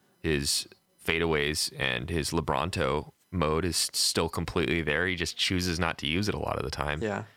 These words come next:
Speaker 1: He's, like, the most complete player in the history of the league, and,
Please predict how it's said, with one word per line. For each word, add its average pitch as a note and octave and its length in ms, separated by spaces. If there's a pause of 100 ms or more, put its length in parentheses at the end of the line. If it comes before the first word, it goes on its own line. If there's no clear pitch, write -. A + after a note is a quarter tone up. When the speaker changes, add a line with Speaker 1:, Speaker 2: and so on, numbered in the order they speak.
Speaker 1:
He's, A#2 260
like, A2+ 220
the G#2 280
most F#2+ 340
complete F2+ 440
player D#2 320
in D2 100
the D2 80
history D#2 300
of D#2+ 60
the D#2 60
league, C#2+ 460
and, - 400